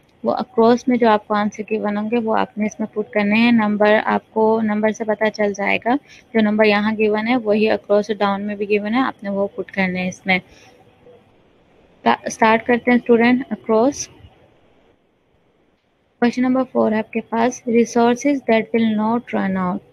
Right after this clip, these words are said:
वो resources जो कभी ख़त्म नहीं होती उनको हम क्या कहते हैं?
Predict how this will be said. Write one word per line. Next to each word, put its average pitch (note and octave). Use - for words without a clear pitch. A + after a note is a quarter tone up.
वो A#3+
resources A#3+
जो A#3
कभी A3+
ख़त्म G#3+
नहीं G3+
होती G3+
उनको A3
हम A3+
क्या A3+
कहते A3
हैं? A#3+